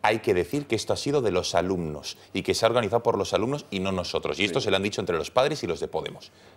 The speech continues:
Speaker 1: A
Speaker 2: Bueno,
Speaker 1: ver.
Speaker 2: eh, eh, decía Julio que esto pasa hace muchos años en la universidad. Pasa desde bastantes más años antes de que tú nacieras, Julio.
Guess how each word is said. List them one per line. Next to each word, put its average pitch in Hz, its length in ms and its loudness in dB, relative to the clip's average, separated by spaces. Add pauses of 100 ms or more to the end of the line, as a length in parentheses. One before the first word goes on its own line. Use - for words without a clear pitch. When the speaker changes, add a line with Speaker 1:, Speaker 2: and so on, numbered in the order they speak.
(140)
Speaker 1:
A 92 80 4
Speaker 2:
Bueno, - 160 2 (140)
Speaker 1:
ver. 107 120 2 (120)
Speaker 2:
eh, 120 160 2
eh, 127 100 2
decía 127 280 6
Julio 170 280 8
que 151 60 4
esto 135 160 2
pasa 131 200 2
hace 120 100 0
muchos 123 280 0
años 120 200 2
en 107 80 0
la 101 40 2
universidad. 95 500 -2 (680)
Pasa 170 400 0 (580)
desde 104 440 -4 (240)
bastantes 143 460 -2
más 143 180 -6
años 135 220 -4
antes 131 240 -8
de 120 60 -10
que 107 100 -10
tú 104 120 -8
nacieras, 87 520 -10
Julio. 80 200 -18